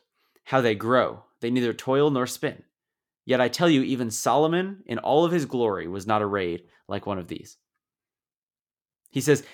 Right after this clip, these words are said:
"If God so clothes the grass of the field, which today is alive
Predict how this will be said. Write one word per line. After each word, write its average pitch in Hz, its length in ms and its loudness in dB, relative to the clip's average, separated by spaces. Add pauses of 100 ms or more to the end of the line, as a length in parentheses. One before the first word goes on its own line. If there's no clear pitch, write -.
"If 110 220 -2
God 147 340 0
so 127 300 2
clothes 156 720 2
the - 160 -6
grass 123 480 -4
of 175 100 -10
the 180 80 -10
field, - 440 -10 (560)
which - 220 -6
today 127 480 2
is 156 140 -2
alive 85 580 -4